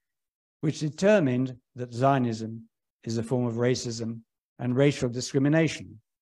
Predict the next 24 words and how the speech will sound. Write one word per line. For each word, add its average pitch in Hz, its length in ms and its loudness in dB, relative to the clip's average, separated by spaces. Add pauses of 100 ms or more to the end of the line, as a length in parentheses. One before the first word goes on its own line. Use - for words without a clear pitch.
(1300)
I 135 100 0
followed 202 360 6
the 160 80 0
course 160 320 0
of 127 100 -4
discussion 143 640 -2
through 117 140 -6
the 110 80 -10
nineteen 107 360 -6
eighties 143 400 0
and 110 120 -6
nineties 127 500 -2
on 101 160 -8
anti-Semitism, 120 840 -4
Zionism, 117 600 -4
and 107 120 -10
anti-Zionism 123 840 -4
in 101 200 -12
conferences 127 680 -8
and 95 100 -14
seminars 120 720 -6 (320)
and 117 120 -6
relevant 110 400 -4
publications, 135 920 -4